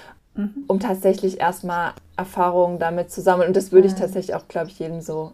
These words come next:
Speaker 2: empfehlen.
Speaker 1: Mhm.
Speaker 2: Ja.
Speaker 3: Mhm. Da möchte ich gerne auch nochmal nachfragen. Du hattest gesagt, auch das Timeboxen spielt eine große Rolle.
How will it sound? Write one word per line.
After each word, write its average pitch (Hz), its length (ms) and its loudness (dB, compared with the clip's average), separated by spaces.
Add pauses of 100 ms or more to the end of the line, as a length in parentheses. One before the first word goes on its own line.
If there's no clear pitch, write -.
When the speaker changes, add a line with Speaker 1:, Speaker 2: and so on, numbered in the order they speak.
Speaker 2:
empfehlen. 202 880 -2
Speaker 1:
Mhm. 175 60 -10
Speaker 2:
Ja. 170 80 -6
Speaker 3:
Mhm. 208 380 -2 (1300)
Da 214 120 2
möchte 226 240 2
ich 233 100 -6
gerne 208 260 -4
auch 208 120 -6
nochmal 220 240 0
nachfragen. 202 500 -2
Du 214 100 -2
hattest 214 580 -10
gesagt, 202 520 -4
auch - 60 -8
das 202 260 -4
Timeboxen 214 720 2
spielt 202 260 -4
eine 196 80 0
große 180 960 -2
Rolle. 180 540 -2